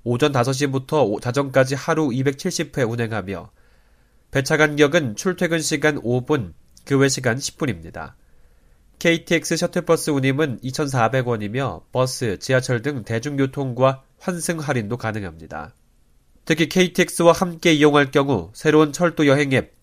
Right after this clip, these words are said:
코레일톡 플러스를 통해서 천 점의 마일리지를 적립할 수 있습니다.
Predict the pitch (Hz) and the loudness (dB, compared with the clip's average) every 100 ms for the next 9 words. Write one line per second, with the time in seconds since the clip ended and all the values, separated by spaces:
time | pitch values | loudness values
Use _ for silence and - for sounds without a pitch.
0 | _ - 170 170 165 175 - 175 151 143 | _ 2 4 4 0 -6 -4 2 2 2
1 | 151 139 131 117 113 98 - _ _ _ | 0 0 0 -4 -4 -6 -8 _ _ _
2 | _ _ - 170 156 143 143 101 113 139 | _ _ -6 -2 4 4 4 2 4 2
3 | 127 120 123 147 - 123 123 120 110 98 | 0 0 -2 -2 -4 -6 -6 -4 -6 -6
4 | 104 92 - 80 76 62 | -6 -8 -12 -16 -16 -18